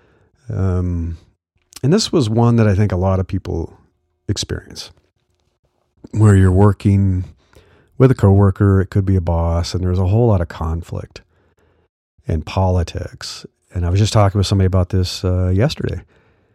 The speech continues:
All the hidden politics and agendas and energy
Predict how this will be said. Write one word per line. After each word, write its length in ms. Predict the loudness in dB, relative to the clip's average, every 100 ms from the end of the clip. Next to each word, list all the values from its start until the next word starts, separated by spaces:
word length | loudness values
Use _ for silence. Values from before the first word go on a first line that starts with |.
| _ _ _ _ _
All 420 | 0 4 6 6
the 220 | 4 0
hidden 360 | 0 0 0 -2
politics 840 | -2 0 2 2 2 2 0 -4 -6
and 300 | -6 -6 -6
agendas 1040 | -6 -4 -2 0 0 0 0 0 -2 -4
and 260 | -6 -8 -14 _ _ _ _ _ _ _ 2
energy 800 | 6 8 6 2 -2 -2 -4